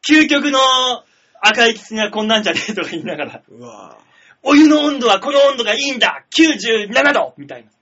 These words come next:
Speaker 2: うわぁ、寂しい。<laughs> でもあれでしょうね、その他の列車もさ、
Speaker 1: うん。
Speaker 2: あの、時代劇だったり何だったりとかやったらさ、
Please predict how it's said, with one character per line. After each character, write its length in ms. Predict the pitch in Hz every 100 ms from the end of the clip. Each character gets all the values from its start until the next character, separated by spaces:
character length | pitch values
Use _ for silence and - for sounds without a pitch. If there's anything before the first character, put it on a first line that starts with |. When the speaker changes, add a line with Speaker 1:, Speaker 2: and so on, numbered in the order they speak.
| _
Speaker 2:
う 140 | 147 127
わ 580 | 104 69 58 _ _ -
ぁ、 40 | 127 _
寂 480 | - - 160 170
し 380 | 151 - 147 131
い。 40 | 117 165 - 508
<laughs> 320 | 622 571 554 480
で 80 | 359
も 140 | 285
あ 60 | 277
れ 100 | 320
で 100 | 330
し 80 |
ょ 60 | 285
う 20 |
ね、 140 | 240 240
そ 120 | 240
の 120 | 247
他 300 | 240 240 285
の 100 | 294
列 280 | 302 294 294
車 60 |
も 120 | 277 269
さ、 480 | - 135 139 208 -
Speaker 1:
う 60 |
ん。 100 | 143
Speaker 2:
あ 120 | 170
の、 120 | 165 156
時 160 | 165
代 200 | 240 233
劇 180 | 190 175
だ 80 | 151
っ 60 |
た 100 | -
り 100 | 147
何 180 | 151 180
だ 100 | 160
っ 60 | 139
た 100 | 131
り 80 | 123
と 80 |
か 120 | 120 123
や 100 | 127
っ 40 |
た 160 | - 139
ら 100 | 120
さ、 440 | 120 113 170